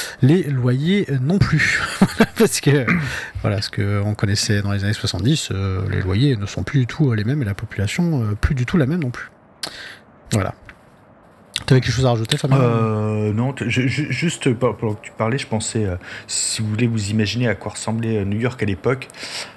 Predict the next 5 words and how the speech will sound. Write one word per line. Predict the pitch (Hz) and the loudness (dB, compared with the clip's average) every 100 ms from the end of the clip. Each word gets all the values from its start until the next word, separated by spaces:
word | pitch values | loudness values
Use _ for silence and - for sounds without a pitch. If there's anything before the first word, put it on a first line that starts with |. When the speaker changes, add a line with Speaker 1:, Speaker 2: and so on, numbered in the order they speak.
| - | -6
Speaker 2:
euh, | 107 98 98 92 90 92 - - | 0 2 2 0 -2 -2 -4 -8
regardez | 110 110 117 139 | 0 0 2 0
Banzai | 123 117 117 110 117 120 | 2 2 2 2 2 4
avec | 98 92 | 0 -2
Coluche. | - 110 131 - | -2 0 2 2